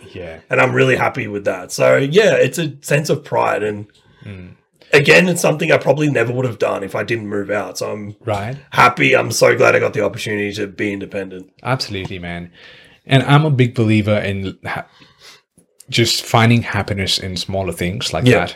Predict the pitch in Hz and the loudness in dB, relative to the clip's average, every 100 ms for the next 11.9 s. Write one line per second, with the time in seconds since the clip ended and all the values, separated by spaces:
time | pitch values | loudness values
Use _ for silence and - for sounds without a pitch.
0 | - 113 - 131 151 127 117 104 104 95 | -4 0 4 4 4 2 0 -2 0 0
1 | 92 - 90 85 90 87 87 - 101 101 | 0 -4 -8 -6 -6 -6 -4 -4 0 0
2 | - 170 92 90 95 - - 92 87 - | 2 0 0 -2 -2 -4 -4 -4 -4 -6
3 | 95 - - - 107 110 107 92 90 98 | -8 -10 -18 -6 2 4 4 2 -2 0
4 | 85 - - 87 85 85 78 - 87 85 | 0 -4 -4 -4 -2 -2 -2 -2 -2 -4
5 | - - 90 85 - 90 92 143 90 - | -6 -6 -6 -4 -4 -4 -2 0 -2 -6
6 | - - - 110 107 - - - - 147 | -18 -6 0 0 2 2 2 2 4 4
7 | 135 - - - - 104 98 - 104 110 | 2 -4 -8 -4 2 2 2 -2 -4 0
8 | 107 101 110 127 104 95 90 90 95 - | 2 4 4 6 4 4 0 2 2 4
9 | 104 92 98 101 90 87 87 - 95 92 | 2 4 2 0 0 0 0 0 -2 0
10 | 92 131 - 92 92 - - 139 87 - | 2 2 2 0 2 2 2 0 -2 -4
11 | 95 90 90 123 - - - 98 92 | -2 0 2 2 0 -2 2 4 2